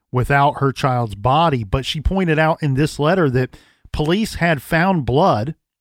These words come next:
They shared that information with her and believed it was of sufficient amounts to indicate a crime had been committed. Now, at this time in our timeline, two thousand and fourteen, the statute of limitations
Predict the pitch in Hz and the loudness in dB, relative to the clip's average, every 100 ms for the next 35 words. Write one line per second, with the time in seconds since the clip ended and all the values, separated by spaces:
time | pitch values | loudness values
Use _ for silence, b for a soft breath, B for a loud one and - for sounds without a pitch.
0 | _ 117 143 - 180 170 147 139 - 156 | _ -6 -4 -2 -2 0 -2 -2 -4 -4
1 | 131 139 139 131 135 120 - 196 113 120 | -2 -2 -2 -2 -4 -4 -2 0 -2 -6
2 | - _ _ _ _ _ _ _ _ 175 | -12 _ _ _ _ _ _ _ _ 0
3 | 160 151 156 196 165 180 156 160 - 165 | 2 2 2 2 2 0 2 0 0 -2
4 | 143 - 147 - 175 - 185 - 135 131 | -2 -2 -2 0 0 0 -4 0 0 2
5 | 160 175 - 160 156 156 160 147 156 156 | 0 0 -2 -6 -2 -2 -2 -2 -4 -2
6 | 151 131 - 147 151 160 156 - _ _ | -2 -6 -4 0 2 0 -2 -6 _ _
7 | - 147 139 - _ - 135 139 - 131 | -2 -2 -2 -10 _ -2 -2 -2 -2 0
8 | 185 113 - _ _ _ _ _ _ _ | 0 -2 -8 _ _ _ _ _ _ _
9 | _ _ _ _ - 151 117 - _ - | _ _ _ _ -2 -2 -2 -8 _ -4
10 | 143 - 170 - - 208 196 156 131 - | -2 0 -2 0 0 2 2 2 0 0
11 | 202 196 143 127 160 160 143 131 117 147 | 2 2 0 0 -2 0 0 -2 0 -2
12 | 135 202 208 139 - 180 160 - 170 - | 0 -2 -2 -2 -2 -2 -2 -2 -6 -2
13 | 143 131 143 127 - 196 214 147 127 | -4 0 -2 -2 -2 -2 -2 -2 -2